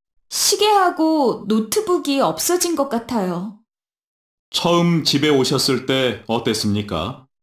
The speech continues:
Speaker 2: 좀 자세하게 말씀해 주세요.
Speaker 1: 제가 아침에 외출해서 조금 전에 집에 돌아왔는데 현관문이 열려 있었어요. 그리고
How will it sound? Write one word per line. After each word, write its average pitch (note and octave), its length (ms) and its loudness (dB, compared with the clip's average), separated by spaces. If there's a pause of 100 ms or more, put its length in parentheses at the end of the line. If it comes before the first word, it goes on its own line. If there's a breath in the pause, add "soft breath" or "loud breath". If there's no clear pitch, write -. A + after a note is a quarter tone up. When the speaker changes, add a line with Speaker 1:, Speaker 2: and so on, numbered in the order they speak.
(400)
Speaker 2:
좀 D#3 320 2
자세하게 C#3 720 0
말씀해 A#2+ 500 0
주세요. F#2 580 -8 (920)
Speaker 1:
제가 C4+ 640 0 (260)
아침에 E4 560 2
외출해서 C4+ 880 0 (240)
조금 D#4+ 380 0
전에 D4+ 380 2
집에 B3 340 0
돌아왔는데 A#3 880 2 (640)
현관문이 F#4+ 760 2
열려 A#3+ 360 4
있었어요. G#3+ 960 -2 (560)
그리고 C#4+ 680 0